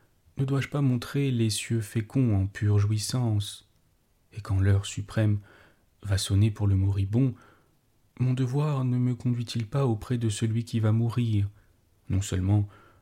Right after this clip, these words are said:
pour lui administrer les divins secours de la religion, mais pour le consoler de quitter ce qu'il laisse en lui parlant du Seigneur qui l'attend déjà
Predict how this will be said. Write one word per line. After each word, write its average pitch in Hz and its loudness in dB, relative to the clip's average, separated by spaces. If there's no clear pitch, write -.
pour 101 0
lui 95 2
administrer 95 0
les 92 0
divins 98 0
secours 104 -4
de 101 0
la 98 0
religion, 101 0
mais 143 0
pour 143 -2
le 139 0
consoler 139 -2
de 120 0
quitter 117 -4
ce - -6
qu'il 101 0
laisse 131 -2
en 101 2
lui 98 0
parlant 101 0
du 107 -2
Seigneur 104 0
qui - -8
l'attend 98 -2
déjà 101 0